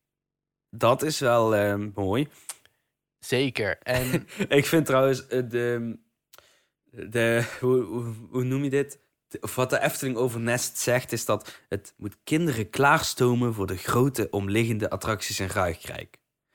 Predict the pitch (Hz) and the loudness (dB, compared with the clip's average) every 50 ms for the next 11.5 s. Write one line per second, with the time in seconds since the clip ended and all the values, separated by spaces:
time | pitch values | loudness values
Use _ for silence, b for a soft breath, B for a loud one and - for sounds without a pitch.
0 | _ _ _ _ - 139 113 117 123 - - _ - 107 113 127 139 147 - - | _ _ _ _ -2 0 2 2 0 -2 -4 _ -4 0 2 2 2 2 0 -2
1 | - - - 120 113 117 - - 107 110 101 - - 104 107 117 127 143 - - | -6 -4 -4 -2 -2 -4 -4 -2 -2 -2 -2 -4 -8 -6 -4 -2 -2 -2 -4 -6
2 | - - - - 113 113 - 87 92 92 - - 104 113 127 127 113 - 107 - | -10 -12 -10 -8 -8 -8 -8 -8 -12 -8 -6 -2 -2 0 0 -2 -2 -6 -8 -6
3 | 101 98 101 - - 90 87 - - 120 117 117 117 110 110 101 87 87 85 107 | -4 -4 -4 -4 -6 -10 -10 -4 -2 0 0 0 0 -2 -2 -2 -2 -2 0 0
4 | 131 - - - 120 113 101 - - - 90 90 - - - - 95 95 92 92 | 0 0 -2 -6 -8 -8 -8 -6 -8 -8 -8 -8 -8 -10 -6 -4 -4 -2 -2 -2
5 | 92 B B B B B B B B _ - 113 110 - 95 90 - - 95 87 | -4 B B B B B B B B _ -4 -4 -4 -2 -4 -4 -4 -2 -2 -2
6 | 87 - - - - 92 92 85 - 92 90 85 87 - - - - - _ _ | -2 -4 -6 -8 -6 -6 -6 -4 -4 -6 -6 -6 -8 -14 -18 -20 -20 -20 _ _
7 | _ _ _ _ _ _ _ _ _ _ _ _ _ _ _ _ _ _ _ _ | _ _ _ _ _ _ _ _ _ _ _ _ _ _ _ _ _ _ _ _
8 | _ _ _ _ _ - - 104 - - 160 170 180 - 117 143 151 - - - | _ _ _ _ _ -6 -6 -4 0 2 2 4 4 4 2 2 2 2 2 2
9 | 135 123 127 123 B B B B B _ _ _ _ _ _ _ _ _ _ _ | 4 4 2 2 B B B B B _ _ _ _ _ _ _ _ _ _ _
10 | - - - - - 180 151 127 110 - 117 104 95 90 - 98 98 92 90 - | -20 -14 -6 2 4 6 6 6 4 2 0 0 -2 -2 -2 -2 0 0 0 -2
11 | - 98 92 90 87 92 101 117 117 113 | -2 -2 0 0 0 0 0 -2 -6 -8